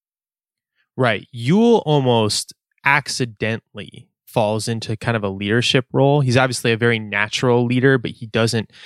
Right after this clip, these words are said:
it's not what he's aiming for and trying to do. Whereas Rob is like, he just has to be the one holding court. There's no other way for him to play. Even when he's like, "Oh, you know, well, who do you prefer to get out?" It's still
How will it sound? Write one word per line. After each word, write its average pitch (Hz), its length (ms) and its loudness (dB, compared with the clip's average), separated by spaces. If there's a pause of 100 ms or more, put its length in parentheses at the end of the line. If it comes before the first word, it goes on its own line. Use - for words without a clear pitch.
(140)
it's 123 140 -4
not 127 160 0
what 117 140 0
he's 113 440 -4 (360)
aiming 123 360 -4
for 147 300 4
and 104 120 -4
trying 113 380 -2
to 110 100 -12
do. 123 360 4 (320)
Whereas 117 320 2
Rob 123 480 2
is 107 240 -8
like, - 340 -12 (300)
he 131 260 -6
just 113 220 -8
has - 360 -4
to 117 80 -8
be 110 140 -4
the 104 120 -2
one 98 200 -6
holding 101 420 -6
court. 120 480 2
There's 113 220 -2
no 107 180 2
other 104 220 2
way 101 200 0
for 107 120 -6
him 107 180 -4
to 92 80 -4
play. 117 420 0 (260)
Even 156 280 4
when 127 120 2
he's 117 240 0
like, 104 180 2
"Oh, 143 140 6
you 135 140 0
know, 127 140 0
well, 117 100 0
who 135 140 2
do 127 60 6
you 120 200 4
prefer 113 400 0
to 104 80 -4
get 101 200 0
out?" 107 360 2
It's 113 200 -8
still 120 540 0